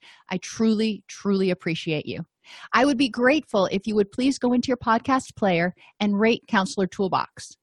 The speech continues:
The more five-star ratings we have, the higher we rank and the more people we can reach with these free resources. If you have comments or topic suggestions, please email us at support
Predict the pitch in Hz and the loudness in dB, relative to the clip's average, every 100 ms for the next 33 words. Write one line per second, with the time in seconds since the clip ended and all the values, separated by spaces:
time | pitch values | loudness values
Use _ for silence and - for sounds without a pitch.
0 | _ - - 196 208 247 - 247 262 - | _ -18 -2 4 6 6 6 4 4 4
1 | 247 240 240 247 254 254 226 254 190 190 | 6 6 6 4 2 2 4 4 4 0
2 | _ _ - 175 226 240 240 254 226 196 | _ _ -4 2 6 8 8 6 6 6
3 | 190 - - 190 190 208 220 247 226 214 | 4 -4 0 2 4 4 2 0 2 4
4 | 214 214 208 208 170 - 175 185 180 - | 2 0 2 2 0 -4 -4 -4 -6 -2
5 | 196 190 180 180 160 151 - 143 - - | 0 2 2 0 -2 -4 -6 -8 -10 -16
6 | _ _ _ - - - 240 320 320 - | _ _ _ -20 -14 -2 4 6 4 4
7 | 320 349 339 277 302 294 311 - 214 - | 4 6 2 2 4 4 4 0 -6 2
8 | 175 185 - 185 - _ _ 294 294 - | 2 2 -2 -2 -4 _ _ 2 2 2
9 | 240 285 214 147 151 180 - _ _ 196 | 6 8 8 4 0 -2 -8 _ _ -2
10 | - - 196 220 233 | 0 -4 -2 2 2